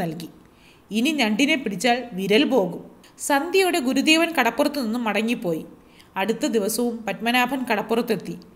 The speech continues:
അവൻ നാലുപാടും നോക്കി ഗുരുദേവൻ കടപ്പുറത്തില്ലെന്ന് ഉറപ്പുവരുത്തി. അതിനുശേഷം പച്ച ഈർക്കിൽ കീറി അതിൻ്റെ തലപ്പത്ത് തുണി ചുറ്റിവെച്ചു. എന്നിട്ട് അവൻ പതിവ് പോലെ മാളങ്ങളിൽ നിന്നും ഞണ്ടിനെ പിടിക്കുവാനൊരുങ്ങി. വലിയൊരു മാളത്തിൽ തന്നെ കൈ കടത്തി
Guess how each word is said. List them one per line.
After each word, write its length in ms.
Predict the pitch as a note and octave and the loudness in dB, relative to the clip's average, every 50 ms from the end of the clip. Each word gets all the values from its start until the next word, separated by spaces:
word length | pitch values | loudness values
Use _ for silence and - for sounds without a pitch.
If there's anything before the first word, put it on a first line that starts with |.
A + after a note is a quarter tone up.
| - - - - - - - | -20 -20 -20 -20 -14 -4 0
അവൻ 160 | A3+ D#4 F#4+ F#4 E4+ | 2 2 2 2 0
നാലുപാടും 680 | D4+ C4+ C4 C#4+ D#4+ D#4 C#4+ D#4 D4+ C#4+ C#4+ D#4 D4+ | 0 2 2 4 4 4 4 4 4 4 4 2 0
നോക്കി 280 | C#4+ C4+ B3+ B3+ - C4+ | -2 -4 -2 -2 -2 -2
ഗുരുദേവൻ 580 | A3 F#3 G3 A3+ A#3 B3 B3+ C#4+ C#4 C#4+ D4 C#4+ | -2 -2 -2 -2 0 2 4 4 4 4 2 2
കടപ്പുറത്തില്ലെന്ന് 840 | C#4 - G#3+ G#3 - - C#4 C4+ C4+ C4+ C4+ G#3+ G#3 A3 A#3 A#3+ A3+ | 2 0 0 0 0 0 0 0 0 0 0 0 2 2 2 2 0
ഉറപ്പുവരുത്തി. 640 | G3+ F#3+ F#3+ A3+ - C4+ A#3+ F#3+ F3 F3 - E3+ E3+ - - - - | -2 -2 -2 0 2 2 4 2 2 -2 -6 -10 -12 -12 -14 -4 0
അതിനുശേഷം 680 | A3 A#3+ B3 D4 E4+ F#4 - - D#4+ C#4+ D4 D4 C#4 B3+ - - | 2 2 2 2 0 -2 2 2 2 2 2 0 -4 -6 -8 -2
പച്ച 280 | - C4 C#4 C#4 C#4 - - G4+ | 0 2 2 2 0 0 0 0
ഈർക്കിൽ 360 | C#4 C4+ C#4+ C#4 - E4 E4 | 2 0 -2 0 2 0 0
കീറി 340 | C#4+ - C4 B3 G#3 B3 A3 - - - - | 2 2 0 0 0 -2 -4 -6 -8 -6 -4
അതിൻ്റെ 300 | A3 A#3 C4 D4 C#4+ D#4 | -2 -2 0 0 -2 -2
തലപ്പത്ത് 580 | D4+ C#4 B3+ A3+ A3+ A#3 A#3 - C4 B3+ A#3+ A3+ - - - - | 0 0 2 2 2 0 0 -2 -2 0 -2 -4 -4 -6 -8 -6
തുണി 220 | - C4+ C#4 E4+ | -4 -2 -2 0
ചുറ്റിവെച്ചു. 600 | C#4 - A3+ - - C4+ A#3 G3+ D3 - - E3 - - - - - - - - - - - - | -2 -2 -2 0 0 2 2 2 2 0 0 -2 -4 -12 -18 -20 -20 -20 -20 -20 -20 -16 -6 -2
എന്നിട്ട് 300 | G#3 A3+ C4 D4 - C#4 | 0 0 0 2 2 2
അവൻ 200 | A#3+ G#3+ A3+ A3+ A3+ A#3+ | 4 4 2 0 0 -2
പതിവ് 360 | - C4 A#3 G#3 B3+ D4 D#4 D4+ - | 0 0 2 4 4 4 4 2 2
പോലെ 280 | C4+ C4 A#3 A#3 A#3 A3+ | 0 0 2 2 2 2
മാളങ്ങളിൽ 680 | A3 A3 A3 A3+ A#3+ B3 C4+ C#4+ C#4+ D4 D4 D4 C#4+ | 2 0 2 4 4 4 4 4 2 2 2 2 2
നിന്നും 260 | B3+ A#3+ A3 A3 A3 G#3+ A3 A3 | 0 0 0 0 -2 -4 -6 -2
ഞണ്ടിനെ 420 | G3+ G#3 G#3+ A#3 A3+ B3+ C#4+ D4 | 0 0 2 2 2 2 2 2
പിടിക്കുവാനൊരുങ്ങി. 840 | D4 D4 B3 F3+ G#3+ - G#3 A3+ B3 A#3+ A3+ G3+ F3+ F3 E3 D#3+ E3+ - - - - - - - - - - - _ - | 2 0 -2 -2 -2 -2 -2 0 0 2 2 0 0 -2 -2 -4 -6 -12 -16 -20 -20 -20 -20 -20 -20 -20 -20 -20 _ -2
വലിയൊരു 480 | F#3+ G3+ G#3 A#3 B3 C#4+ D4+ D#4 D#4 | 0 2 2 4 4 4 4 4 2
മാളത്തിൽ 460 | C4+ A#3+ A3+ A3 A3+ A#3 A#3 D4+ D4+ D4 | 0 2 2 4 4 4 4 2 0 0
തന്നെ 260 | D4 B3 A3+ A3+ A3+ | 0 0 0 0 0
കൈ 200 | A3+ A3+ G#3+ A#3 B3 | 2 2 2 2 2
കടത്തി 400 | A#3+ C4 A#3+ G#3 F3+ - A3 | 2 2 2 0 0 -4 -8